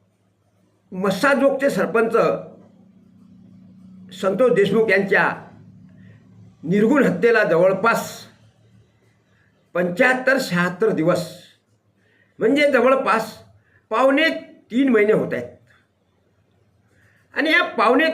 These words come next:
तीन महिन्यात अजूनही संतोष देशमुख सारख्या एका सरपंचाच्या मृत्यूला कारणीभूत असणाऱ्या आरोपींची अजून संपूर्णतः जेलमध्ये रवानगी झालेली नाही. त्यामुळे हे प्रकरण अजूनही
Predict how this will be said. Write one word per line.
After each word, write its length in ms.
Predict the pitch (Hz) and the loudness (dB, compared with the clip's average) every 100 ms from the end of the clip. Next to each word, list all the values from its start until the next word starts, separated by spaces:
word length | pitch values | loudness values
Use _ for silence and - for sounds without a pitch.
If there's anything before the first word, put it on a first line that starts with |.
| - | 0
तीन 200 | 269 294 | 0 2
महिन्यात 500 | 262 247 247 240 - | 2 4 2 0 0
अजूनही 800 | 180 233 269 285 233 196 175 - - - _ _ _ _ _ _ - | 0 2 2 2 2 2 -2 -8 -20 -20 _ _ _ _ _ _ -10
संतोष 380 | 214 202 262 277 | -4 -2 0 2
देशमुख 380 | 240 233 247 240 | 2 2 0 -2
सारख्या 320 | 208 202 190 | -2 0 0
एका 380 | 185 185 165 95 - - _ _ _ _ _ _ _ _ - - - | 0 0 -2 -4 -10 -20 _ _ _ _ _ _ _ _ -20 -20 -8
सरपंचाच्या 680 | 202 185 254 294 285 269 277 | -4 0 2 2 2 2 2
मृत्यूला 440 | 233 196 240 254 247 247 | 0 -2 -2 0 -2 -2
कारणीभूत 460 | 175 185 190 202 247 | -4 -2 0 0 0
असणाऱ्या 420 | 202 185 202 185 | 0 0 2 2
आरोपींची 680 | 160 175 170 214 208 165 135 - - - - - - - - - _ - | 0 -2 -4 -6 -6 -6 -6 -8 -16 -18 -20 -20 -20 -20 -20 -20 _ -8
अजून 240 | 190 233 | -4 -2
संपूर्णतः 840 | 240 202 190 196 302 311 311 269 247 | -2 -2 -2 0 0 2 2 2 2
जेलमध्ये 440 | 185 214 202 214 | 2 0 2 2
रवानगी 420 | 185 160 160 170 | 2 0 -2 -2
झालेली 400 | 147 135 143 156 | -2 -2 -4 -4
नाही. 360 | 139 120 156 240 - - _ _ _ _ _ _ | -4 -2 -2 -2 -6 -16 _ _ _ _ _ _
त्यामुळे 300 | - 311 349 | -2 2 2
हे 120 | 320 - - | 2 2 0
प्रकरण 380 | 233 254 294 277 | 0 2 2 2
अजूनही 460 | 214 262 233 247 | 2 2 2 0